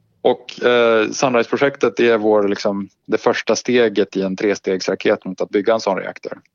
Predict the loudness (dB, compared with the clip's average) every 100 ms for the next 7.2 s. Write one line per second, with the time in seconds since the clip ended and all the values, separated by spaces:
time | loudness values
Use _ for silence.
0 | _ -2 0 0 -2 0 0 2 2 2
1 | 0 -2 -2 0 0 0 -4 -2 -2 -2
2 | -2 -2 -2 -4 -4 -4 -4 -8 -6 -6
3 | -10 -14 -12 -4 -4 -2 -6 -4 -6 -6
4 | -8 -4 -2 -2 -2 -4 -4 -2 -2 0
5 | -2 2 2 4 2 -2 -6 -6 -6 -8
6 | -6 -6 -6 _ _ _ -2 0 0 0
7 | 2